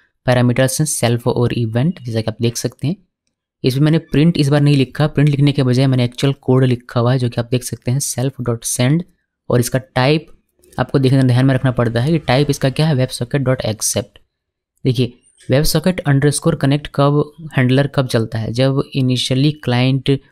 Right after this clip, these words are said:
ओपन करना चाहता है कोई कनेक्शन, तब ये हमारा मेथड चल पड़ता है, ये हैंडलर चल पड़ता है। लेकिन सिर्फ ओपन करने से तो नहीं होगा ना, उसको तो एक्सेप्ट भी करना पड़ेगा। तो अगर कोई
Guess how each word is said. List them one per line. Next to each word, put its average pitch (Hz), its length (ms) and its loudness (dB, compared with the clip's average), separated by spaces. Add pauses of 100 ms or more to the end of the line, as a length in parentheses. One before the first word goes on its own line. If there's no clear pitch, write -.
(180)
ओपन 123 320 2
करना 127 260 0
चाहता 123 320 -2
है 131 120 0
कोई 127 260 -2
कनेक्शन, 120 540 -2
तब 107 260 -6
ये 123 180 -4
हमारा 120 340 -2 (300)
मेथड 120 280 0
चल 120 180 -2
पड़ता 120 220 -2
है, 143 60 2
ये 131 60 0
हैंडलर 120 340 2
चल 113 200 -6
पड़ता - 320 -12
है। 123 60 -18 (580)
लेकिन 156 300 0 (460)
सिर्फ 151 240 -2
ओपन 160 360 0
करने 160 220 2
से 151 200 2
तो 143 160 0
नहीं 147 200 4
होगा 120 120 2
ना, 143 80 2
उसको 135 180 -2
तो - 180 -2
एक्सेप्ट - 420 -4
भी 127 100 0
करना 123 240 0
पड़ेगा। 123 300 -2
तो 123 160 -4
अगर 135 260 -4
कोई 143 180 -2